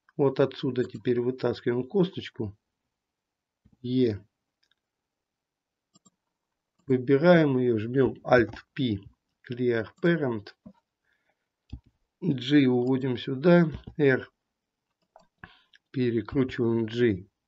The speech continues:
Подставляем. И от нее теперь вот это все дело. Так, Ctrl Z. Выбираем всю косточку.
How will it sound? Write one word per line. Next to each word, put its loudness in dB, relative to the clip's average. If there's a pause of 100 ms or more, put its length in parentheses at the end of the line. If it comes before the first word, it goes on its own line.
(600)
Подставляем. 2 (1040)
И 4
от 4
нее 2
теперь -2 (840)
вот -6
это -6
все -8
дело. -6 (1800)
Так, -6 (100)
Ctrl -4
Z. 4
Выбираем 0
всю -6
косточку. -4